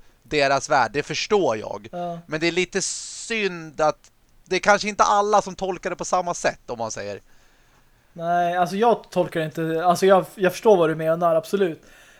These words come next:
Speaker 2: Men det är liksom, man har ju sett sånt här i så många filmer att, ja, är man liksom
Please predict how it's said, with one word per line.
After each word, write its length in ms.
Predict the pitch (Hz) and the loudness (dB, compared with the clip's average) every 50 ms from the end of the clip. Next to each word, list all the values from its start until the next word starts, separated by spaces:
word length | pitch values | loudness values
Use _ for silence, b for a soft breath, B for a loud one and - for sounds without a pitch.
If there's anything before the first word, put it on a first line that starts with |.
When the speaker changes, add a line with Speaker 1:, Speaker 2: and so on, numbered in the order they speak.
| b b | b b
Speaker 2:
Men 480 | - 185 196 190 180 170 165 175 190 180 | 0 2 4 4 4 2 -2 -8 -4 0
det 80 | 185 | 2
är 100 | 190 190 | 2 2
liksom, 200 | 175 165 - 180 | 0 -2 -4 -2
man 120 | 175 180 185 | -2 0 2
har 60 | 185 | 2
ju 60 | 180 | 2
sett 220 | 180 - 190 185 | 4 2 2 2
sånt 140 | - 170 151 | 0 -6 -6
här 60 | 175 | -6
i 60 | 165 151 | -6 -6
så 100 | - 170 | -6 -8
många 240 | 165 165 165 160 | -8 -4 -4 -4
filmer 360 | 151 - 180 175 170 170 175 165 | -4 -4 -4 -4 -2 -2 0 2
att, 260 | 165 160 160 - _ _ _ _ - - - 208 175 | 0 0 0 -4 _ _ _ _ -20 -20 -18 -14 -10
ja, 360 | 196 185 175 170 160 - b b b b b b b b b | -4 -2 0 0 0 0 b b b b b b b b b
är 180 | 196 196 196 | 4 4 6
man 140 | 190 180 175 | 4 4 0
liksom 520 | 175 165 - 175 170 165 160 160 160 160 | 0 -2 -4 -4 -4 -4 -8 -10 -12 -14